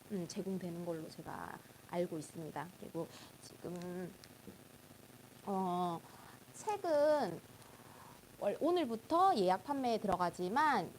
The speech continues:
전국 서점에 배분이 된다고 해야 되나요? 그 책은 구월 이십오 일부터 오프라인 서적에서 만나보실 수 있는 걸로 제가 얘기를 들었고요.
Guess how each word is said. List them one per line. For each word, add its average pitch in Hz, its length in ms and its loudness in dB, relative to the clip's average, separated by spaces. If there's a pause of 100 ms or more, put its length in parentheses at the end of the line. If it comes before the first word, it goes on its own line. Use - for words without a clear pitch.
(360)
전국 302 500 0
서점에 220 1400 2 (800)
배분이 302 440 6
된다고 165 360 2
해야 165 120 -2
되나요? - 280 -6 (560)
그 240 520 0
책은 320 360 0 (180)
구월 262 240 6
이십오 185 420 0
일부터 294 500 0
오프라인 202 420 0
서적에서 175 920 0 (880)
만나보실 175 580 0
수 - 120 -10
있는 180 240 -4
걸로 170 300 -2 (480)
제가 180 240 -4
얘기를 165 300 -2
들었고요. 185 580 0